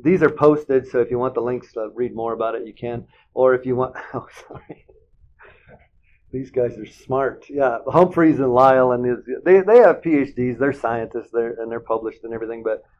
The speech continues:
uh, the reason I just threw that in there was, uh, just kind of a random thing. People think that, I, I tell my students this all the time, you know,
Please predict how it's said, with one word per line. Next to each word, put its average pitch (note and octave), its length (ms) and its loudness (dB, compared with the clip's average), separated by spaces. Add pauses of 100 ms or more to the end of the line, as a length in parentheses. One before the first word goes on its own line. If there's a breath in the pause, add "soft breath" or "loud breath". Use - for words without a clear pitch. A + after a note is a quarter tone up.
(360)
uh, C#3 200 0
the C#3+ 160 2
reason F3 280 6
I D3 120 2
just C#3+ 180 -2
threw C#3+ 160 -2
that C#3+ 180 4
in D3 120 -2
there C#3+ 200 0
was, B2 300 0
uh, B2 220 -4
just B2+ 260 -6
kind B2+ 180 -6
of A2+ 60 -10
a A2 60 -6
random A2+ 460 -10
thing. A#2 280 -8
People C3 320 -6
think B2 220 -8
that, A#2+ 280 -2
I, C3+ 220 -4
I D3 100 -2 (220)
tell F3+ 140 2
my C#3+ 120 0
students D3 440 -6
this A#2+ 180 -6
all A#2 160 -2
the A#2 80 -6
time, A#2+ 300 -12
you A#2 60 -14
know, A#2+ 220 -8